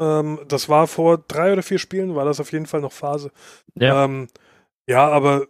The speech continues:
Speaker 1: es wird halt Zeit, dass da mal ein Trainerwechsel stattfindet. Der hat jetzt so viel Talent verschenkt und kaputt gehen lassen. Es wird jetzt mal Zeit, dass du nicht jeden Müll beklatscht, sondern dass du einfach vielleicht mal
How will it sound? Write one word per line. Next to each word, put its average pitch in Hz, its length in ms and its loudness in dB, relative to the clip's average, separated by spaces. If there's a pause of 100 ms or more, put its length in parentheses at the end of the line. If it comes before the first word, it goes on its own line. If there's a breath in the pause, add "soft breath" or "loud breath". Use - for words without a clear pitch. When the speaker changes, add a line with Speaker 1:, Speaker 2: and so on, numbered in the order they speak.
(140)
Speaker 1:
es - 120 -10
wird 151 120 6
halt 151 200 2
Zeit, 143 280 0
dass 131 140 -4
da 139 140 -6
mal 139 100 -6
ein 123 80 -10
Trainerwechsel 135 480 -12
stattfindet. - 260 -20 (640)
Der 156 60 0
hat 156 80 4
jetzt 160 120 0
so 170 140 2
viel 180 320 4
Talent 170 500 -2
verschenkt 160 720 -6
und 156 360 -8
kaputt - 340 -8 (100)
gehen 151 180 -8
lassen. 147 360 -6 (580 soft breath)
Es 123 100 -6
wird 151 120 6
jetzt 151 160 2
mal 131 160 0
Zeit, 139 300 2
dass - 320 -4 (1200)
du 143 80 -4
nicht 151 400 -4
jeden 147 360 -2
Müll 143 200 0
beklatscht, 143 480 -6
sondern 143 340 0
dass 139 160 -2
du 147 140 -4
einfach 139 260 -6
vielleicht 139 380 -8
mal 139 140 -16